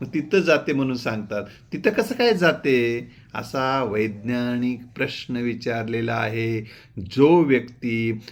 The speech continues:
पारंपरिक, आपण जे समजतो, शाळेमध्ये एक दिवस न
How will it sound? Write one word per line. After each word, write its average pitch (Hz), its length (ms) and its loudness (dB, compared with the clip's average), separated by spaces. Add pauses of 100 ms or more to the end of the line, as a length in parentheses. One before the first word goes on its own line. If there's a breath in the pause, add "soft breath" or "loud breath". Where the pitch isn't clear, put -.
(180 loud breath)
पारंपरिक, 147 760 0
आपण 127 260 -4
जे 120 140 -2
समजतो, 113 520 -6
शाळेमध्ये 147 760 4
एक 127 220 0
दिवस 123 320 0
न 120 360 -2